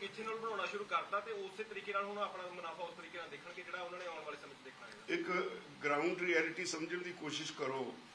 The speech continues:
Speaker 2: ਸੈਂਟਰਲ ਪੂਲ ਵਿੱਚ ਦੋ ਸੌ ਚੌਦਾਂ ਲੱਖ ਟਨ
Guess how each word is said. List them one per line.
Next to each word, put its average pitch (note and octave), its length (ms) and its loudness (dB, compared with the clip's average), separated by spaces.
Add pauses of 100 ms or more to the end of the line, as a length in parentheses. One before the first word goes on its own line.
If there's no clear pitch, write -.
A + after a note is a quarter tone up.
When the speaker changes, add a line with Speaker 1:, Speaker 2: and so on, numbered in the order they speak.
(340)
Speaker 2:
ਸੈਂਟਰਲ F3 500 8
ਪੂਲ G3 460 -2
ਵਿੱਚ E3 540 4 (580)
ਦੋ F3 160 8
ਸੌ G3 260 6
ਚੌਦਾਂ F3+ 540 8
ਲੱਖ E3 340 6
ਟਨ E3+ 420 4